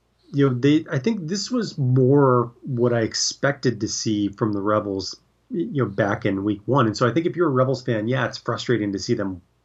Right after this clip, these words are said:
lose this game. And, and there's, you can say that, yeah, they'll probably still wanna clean up the mistakes in, in the long run, especially the turnovers.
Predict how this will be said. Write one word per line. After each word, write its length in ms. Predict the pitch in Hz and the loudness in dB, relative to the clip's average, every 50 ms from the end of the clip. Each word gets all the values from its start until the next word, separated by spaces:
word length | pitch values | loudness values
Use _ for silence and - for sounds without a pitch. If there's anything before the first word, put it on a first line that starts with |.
| _ _ | _ _
lose 360 | - 127 104 107 107 113 120 127 | -8 -6 -6 -4 -4 -2 0 0
this 200 | 135 131 - - | 0 -2 0 2
game. 400 | 151 143 147 156 165 165 160 - - - - - - - - - - _ _ _ _ _ _ _ _ _ _ _ _ _ - - | 2 4 4 2 0 -2 -4 -10 -18 -20 -20 -20 -20 -20 -20 -20 -20 _ _ _ _ _ _ _ _ _ _ _ _ _ -8 -2
And, 260 | 196 143 131 123 120 120 | 0 2 4 4 2 2
and 220 | - 139 123 117 | 2 2 4 4
there's, 280 | 123 120 117 120 - 147 | 4 4 2 0 -2 -2
you 140 | 127 127 | -2 -2
can 200 | 123 - 123 120 | -2 0 -2 -2
say 280 | 120 120 - 156 139 127 | 0 2 2 4 4 4
that, 160 | 117 117 117 131 | 4 2 0 0
yeah, 180 | 139 113 104 | 0 0 2
they'll 140 | 101 110 101 | 0 0 -2
probably 300 | - - 120 110 107 95 | -2 -2 0 0 0 -2
still 220 | - - - 101 95 | -2 -6 -6 -6 -6
wanna 280 | 98 98 98 101 95 | -8 -8 -6 -6 -6
clean 260 | 92 - - 127 113 104 | -6 -4 -2 0 0 0
up 120 | 101 - | -2 -6
the 80 | - 156 | -10 -10
mistakes 640 | 147 131 - - 123 117 107 117 - - - - - | -10 -10 -2 0 2 2 2 0 -4 -6 -8 -8 -8
in, 300 | 185 185 170 139 - 165 | -8 -8 -8 -8 -6 -6
in 80 | 131 | -6
the 80 | 107 101 | -4 -2
long 280 | 95 104 123 135 135 120 | 0 2 4 4 4 4
run, 120 | 104 98 | 2 0
especially 380 | 98 - - 110 - - 107 92 | -2 -4 -4 -4 -4 -4 -6 -8
the 80 | 90 90 | -8 -8
turnovers. 680 | - - 160 156 127 101 92 95 98 98 98 - - | -2 0 2 2 2 2 0 -2 -4 -6 -6 -8 -12